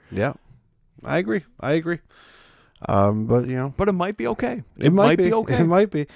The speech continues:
Speaker 1: I think
Speaker 2: There's a
Speaker 1: we
Speaker 2: lot
Speaker 1: would
Speaker 2: of
Speaker 1: have
Speaker 2: good
Speaker 1: been
Speaker 2: workers
Speaker 1: much
Speaker 2: in this match.
Speaker 1: We might, we might have been, I don't know, actually, Page and Luger against Bagwell and Konnan doesn't really sound like my deal either. But
Speaker 2: No,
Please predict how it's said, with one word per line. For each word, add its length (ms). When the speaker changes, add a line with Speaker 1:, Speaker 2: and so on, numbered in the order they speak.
Speaker 1:
I 160
think 220
Speaker 2:
There's 60
a 20
Speaker 1:
we 60
Speaker 2:
lot 100
Speaker 1:
would 80
Speaker 2:
of 80
Speaker 1:
have 60
Speaker 2:
good 80
Speaker 1:
been 60
Speaker 2:
workers 280
Speaker 1:
much 40
Speaker 2:
in 80
this 220
match. 480
Speaker 1:
We 60
might, 340
we 140
might 160
have 160
been, 600
I 160
don't 140
know, 240
actually, 460
Page 400
and 160
Luger 400
against 440
Bagwell 420
and 120
Konnan 460
doesn't 220
really 140
sound 320
like 140
my 220
deal 340
either. 240
But 200
Speaker 2:
No, 640